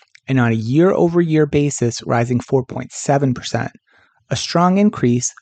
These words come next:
but still not on par with the inflation rate. And finally, the widely watched labor force participation rate declined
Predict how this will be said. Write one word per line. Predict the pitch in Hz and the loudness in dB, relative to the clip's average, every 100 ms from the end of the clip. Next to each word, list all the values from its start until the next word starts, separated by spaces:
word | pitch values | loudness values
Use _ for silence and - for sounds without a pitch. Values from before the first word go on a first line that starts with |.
| - | -10
but | 127 | -10
still | - - 165 | -4 0 2
not | 147 151 156 | 2 0 0
on | 143 139 | 0 0
par | 135 131 131 | 0 0 0
with | 123 120 | 0 -2
the | 117 | -2
inflation | 110 - 143 139 110 | -2 -2 -2 -2 -4
rate. | 104 98 - _ _ _ _ _ _ - | -6 -8 -12 _ _ _ _ _ _ -4
And | 131 | -2
finally, | 135 151 170 170 175 | 0 2 2 2 2
the | 175 | 0
widely | 131 123 135 175 214 190 | 0 0 0 0 0 0
watched | 135 143 147 - - | 0 0 -2 -6 -2
labor | 131 143 165 | 0 2 0
force | - 147 143 | 2 0 0
participation | - 135 139 - 135 147 151 151 | -4 -2 -2 -4 -4 -4 -2 0
rate | 123 - | 0 -2
declined | - 127 - 151 139 110 - | -8 -8 -2 0 0 -2 -8